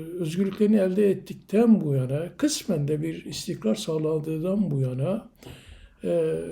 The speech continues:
göçten bir türlü vazgeçmediler. O da ayrı bir tartışma konusu. Onların da nedenlerini belki bir konuşmak gerekecek ama Rojava'da bir savaş var, olağanüstü bir durum var. İşgal altındaki Afrin'den kaçanlar var, Şehba'dan kaçanlar var,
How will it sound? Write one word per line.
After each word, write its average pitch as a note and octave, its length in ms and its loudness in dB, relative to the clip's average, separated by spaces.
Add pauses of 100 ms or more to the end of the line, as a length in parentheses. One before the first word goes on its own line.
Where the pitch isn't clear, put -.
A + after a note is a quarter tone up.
(200)
göçten G3+ 500 4
bir B3+ 120 4
türlü G3+ 360 -2
vazgeçmediler. D#3+ 880 2
O G#3 140 -4
da B2 80 0
ayrı G3 220 2
bir F#3 60 -6
tartışma F3 540 -8
konusu. D3 380 -8
Onların A#3+ 340 4
da G3+ 80 4
nedenlerini F#3 760 0 (140)
belki E3+ 320 -6
bir D#3 240 -10
konuşmak E3 520 -8
gerekecek G#3 640 -2
ama B3 280 2
Rojava'da F#3+ 520 0
bir F#3 80 -4
savaş F3+ 480 -8
var, D#3+ 100 -8
olağanüstü D#3 560 -8
bir E3 180 -14
durum D#3 340 -10
var. E3+ 160 -8 (840)
İşgal G#3 260 2
altındaki F3 580 0
Afrin'den E3+ 360 -4
kaçanlar D#3 480 -4
var, D#3+ 160 -6
Şehba'dan E2 580 -4
kaçanlar E2 540 -8
var, F2+ 140 -6